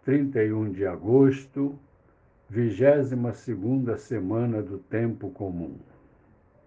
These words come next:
Evangelho de Lucas, capítulo quatro, versículo dezesseis a trinta. Lucas quatro,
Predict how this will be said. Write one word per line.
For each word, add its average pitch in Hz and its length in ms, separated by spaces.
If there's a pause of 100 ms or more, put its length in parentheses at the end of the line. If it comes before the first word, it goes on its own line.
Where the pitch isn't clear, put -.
(1300)
Evangelho 101 760
de 95 160
Lucas, 143 920 (240)
capítulo 110 960
quatro, 131 760 (220)
versículo 107 760
dezesseis 110 800
a 90 80
trinta. 85 680 (1300)
Lucas 98 560
quatro, 135 800